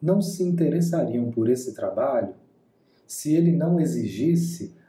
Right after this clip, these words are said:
a eliminação da barreira da corrente. Não existe apenas uma corrente em vocês.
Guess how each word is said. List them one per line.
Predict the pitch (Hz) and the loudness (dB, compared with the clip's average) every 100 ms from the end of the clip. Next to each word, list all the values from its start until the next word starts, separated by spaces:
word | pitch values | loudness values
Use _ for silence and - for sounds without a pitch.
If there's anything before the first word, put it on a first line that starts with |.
| - | -6
a | 123 120 | -2 2
eliminação | 165 196 170 151 120 - - 123 139 143 - _ | 2 2 -2 -2 -4 -4 -4 -4 -4 -6 -14 _
da | 113 127 | -4 -2
barreira | 123 117 123 143 160 143 | -2 -4 0 0 0 0
da | 135 | -2
corrente. | - 151 110 104 - - - _ _ _ _ _ _ _ _ _ _ _ _ _ _ _ _ _ _ _ _ _ _ _ _ _ _ _ _ _ _ _ _ _ _ _ _ _ _ _ _ _ - | -2 -4 -4 -10 -12 -20 -20 _ _ _ _ _ _ _ _ _ _ _ _ _ _ _ _ _ _ _ _ _ _ _ _ _ _ _ _ _ _ _ _ _ _ _ _ _ _ _ _ _ -2
Não | 135 170 | 0 0
existe | 135 175 - 180 | 0 -2 0 -2
apenas | - - - 143 127 - - - _ - | -2 -4 -2 -2 -4 -6 -10 -18 _ -2
uma | 170 170 170 | 2 4 2
corrente | - 113 113 107 107 | -2 -4 -6 -6 -6
em | |
vocês. | 98 95 - 82 80 - - | -6 -6 -10 -16 -18 -20 -20